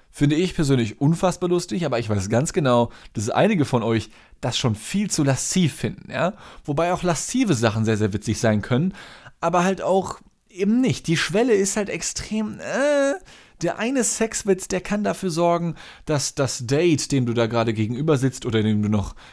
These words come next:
gegenüber gestanden hast im Fahrstuhl, äh, im Aufzug des Hotel-Resorts mit dem Heart Attack Grill, ähm, dass es eben drüber ist und halt eben nicht mehr passt. Das muss halt einfach jeder für sich selbst definieren.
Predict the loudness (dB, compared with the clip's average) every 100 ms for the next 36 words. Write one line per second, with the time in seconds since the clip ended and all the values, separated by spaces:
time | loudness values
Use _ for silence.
0 | -6 -2 0 0 -2 0 4 4 6 4
1 | 4 0 -2 2 2 2 2 2 0 -12
2 | -10 -4 -2 0 -4 -4 -8 -4 -4 0
3 | -2 2 2 4 4 2 4 4 4 0
4 | -2 0 -2 -4 -14 -8 -4 -4 -4 -4
5 | -6 -2 0 0 -2 -14 -20 -8 -4 -4
6 | -6 _ -8 -6 -4 -2 0 2 4 4
7 | 4 -4 -12 -16 -6 -2 0 0 2 4
8 | 2 -2 -6 -4 -4 -4 -8 -18 -20 -20
9 | -6 -4 0 0 -2 -6 -6 -6 -4 -4
10 | -4 -6 -6 2 2 2 -2 -2 0 0
11 | 0 -6